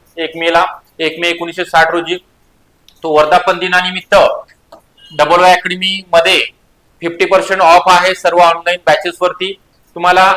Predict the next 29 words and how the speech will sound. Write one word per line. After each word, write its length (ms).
कोणतीही 560
बॅच 300
दोन 180
हजार 260
रुपयामध्ये 680
वन 220
इयर 220
करिता 640
परचेस 380
करता 260
येणार 220
आहे, 240
वन 240
इयर 200
व्हॅलिडिटी 340
राहणार 320
आहे. 300
यामध्ये 460
कोणकोणत्या 400
अंगणवाडी 420
मुख्य 240
सेविका 360
अंतर्गत 460
असेल, 260
अंगणवाडी 440
मुख्य 260
सेविका 400
सरळ 300
सेवा, 440